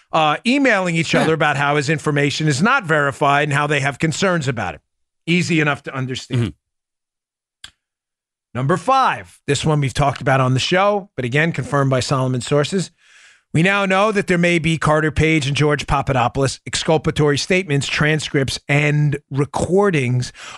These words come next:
Speaker 1: of George and, and Carter Page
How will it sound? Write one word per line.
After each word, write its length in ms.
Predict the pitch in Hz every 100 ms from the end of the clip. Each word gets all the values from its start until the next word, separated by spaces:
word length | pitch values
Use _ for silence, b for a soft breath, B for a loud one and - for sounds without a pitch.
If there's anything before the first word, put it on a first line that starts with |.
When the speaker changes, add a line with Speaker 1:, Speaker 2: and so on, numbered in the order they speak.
| B
Speaker 1:
of 220 | 160 127
George 480 | 165 175 202 175 170
and, 240 | 151 147 147
and 240 | 143 143 -
Carter 340 | 170 156 147
Page 580 | - 190 185 147 127